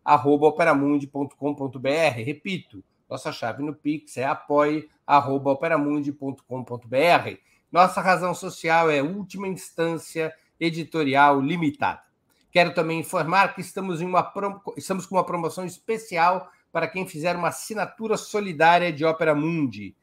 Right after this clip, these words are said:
Receberá como brinde um dos famosos e charmosos bonés do Movimento dos Trabalhadores Sem Terra,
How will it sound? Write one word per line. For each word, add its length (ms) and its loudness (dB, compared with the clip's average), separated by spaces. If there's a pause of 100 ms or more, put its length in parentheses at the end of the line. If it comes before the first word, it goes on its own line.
(280)
Receberá 460 -4
como 220 -8
brinde 440 -2
um 80 -8
dos 160 -12
famosos 640 2
e 100 -6
charmosos 1300 4 (260)
bonés 560 2
do 80 -8
Movimento 540 -2
dos 140 -18
Trabalhadores 720 -2
Sem 200 -6
Terra, 560 -2